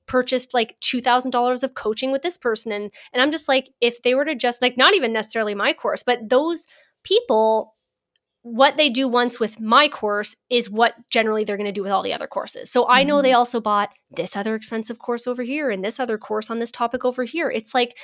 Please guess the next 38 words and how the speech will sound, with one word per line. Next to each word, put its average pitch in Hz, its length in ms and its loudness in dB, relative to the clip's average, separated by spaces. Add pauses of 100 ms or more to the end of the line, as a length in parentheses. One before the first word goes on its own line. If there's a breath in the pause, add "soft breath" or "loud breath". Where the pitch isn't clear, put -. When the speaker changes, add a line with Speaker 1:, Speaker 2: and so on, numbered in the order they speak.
(460 loud breath)
Speaker 1:
go 240 220 4
and 415 140 2
see 320 480 -2
what 233 280 0
you've 233 140 -6
maybe 240 240 0
invested 226 480 -2
in. 208 240 -4
And 220 180 -4
there's 247 200 0 (100)
always 254 460 -2
something 220 400 -4
more 208 220 -4
that 214 100 -4
you 214 100 -10
can 208 180 -12
learn 214 320 -4
by 208 120 0
even 214 260 -4
going 208 360 -4
back 262 340 -2 (100)
and 233 180 0
getting 220 220 -2
into 233 200 -2
those 214 200 -2
fine 208 560 -2
details. - 600 -12 (240)
Speaker 2:
Mm-hmm. 220 120 0
Speaker 1:
Or 226 400 4 (300 soft breath)
the 214 80 -4
second 247 360 0
time 254 200 0
you 254 140 -2
listen 269 300 -2
to 208 140 -6
it, 190 140 -2
you 214 220 -6
might 247 220 0